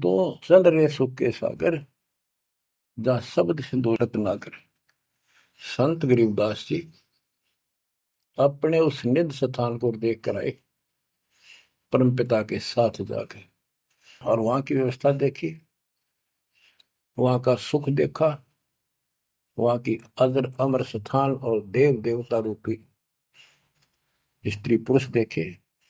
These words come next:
बेटा बेटी देखे। फिर वो नीचे आया, जब सारी बात बता दी,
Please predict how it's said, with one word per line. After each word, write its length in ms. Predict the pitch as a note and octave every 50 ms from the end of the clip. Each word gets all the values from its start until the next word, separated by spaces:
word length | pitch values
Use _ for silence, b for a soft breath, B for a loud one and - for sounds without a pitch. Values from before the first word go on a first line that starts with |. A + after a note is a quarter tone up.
| _ - G2
बेटा 320 | A2 A#2 A2+ - - A2+
बेटी 360 | G2+ G2+ B2 B2+ B2+ - D3 C#3+
देखे। 540 | C#3 A#2+ A2 - - - F2 - - _ _ _ _ _ _ _ _ _ _ _ _ _ _ _ _ _ _ _ _ _ _ _ _ _ _ _ _ _ _ _ _ -
फिर 260 | - - D3 D#3+ E3
वो 120 | E3+ E3+ D#3+
नीचे 360 | D3+ D3+ C#3+ C#3+ C#3+ - D3
आया, 180 | C3 A#2+ B2 A#2+
जब 200 | A#2+ B2+ B2 A#2+
सारी 400 | - - - - D3 D3 C#3+ C#3
बात 280 | C3 A#2+ A#2+ A#2 A#2 A2
बता 260 | A2 A2 - G2+ G2
दी, 200 | G2 A2+ B2